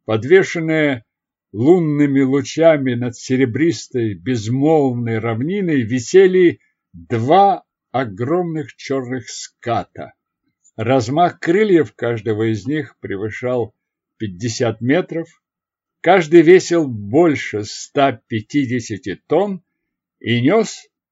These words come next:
по двадцать тонн боевой нагрузки, состоящей из управляемых ракет типа лсов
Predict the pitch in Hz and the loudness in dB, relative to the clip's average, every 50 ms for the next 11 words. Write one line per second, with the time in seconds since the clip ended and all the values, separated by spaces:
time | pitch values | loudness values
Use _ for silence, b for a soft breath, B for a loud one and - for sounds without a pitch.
0 | _ - 135 135 113 98 107 143 185 196 196 - - 175 156 127 _ - 160 170 | _ -4 -4 -4 -4 -2 0 2 2 0 0 -8 -8 -8 -8 -8 _ -4 -4 -4
1 | 175 160 135 135 135 135 131 143 147 151 147 151 151 131 95 127 117 120 123 107 | -2 -4 -6 -4 -2 -2 0 0 -2 -2 -2 -4 -6 -6 -6 -8 -8 -6 -6 -6
2 | 92 - - _ - - 90 85 - - 92 - - - 104 110 131 143 143 131 | -8 -10 -16 _ -16 -16 -16 -16 -12 -12 -12 -14 -10 -8 -4 -2 -2 -2 -2 -4
3 | - - 127 123 117 104 - _ _ - 131 123 107 107 131 120 123 120 127 123 | -8 -10 -8 -6 -6 -6 -8 _ _ -8 -8 -6 -4 -4 -4 -4 -4 -4 -4 -2
4 | 127 131 131 131 123 120 123 113 - - 117 117 113 110 _ - 135 131 127 113 | -2 0 0 0 0 -2 -4 -6 -6 -6 -6 -6 -6 -8 _ -4 -4 -4 -4 -4
5 | _ _ _ _ _ _ _ _ _ _ _ _ _ - 127 127 110 - - 120 | _ _ _ _ _ _ _ _ _ _ _ _ _ -4 -4 -4 -4 -2 -4 -2
6 | 117 117 117 107 101 - - - - 156 156 156 143 127 113 | -2 -2 -2 -4 -6 -10 -12 -2 2 4 4 4 2 0 -6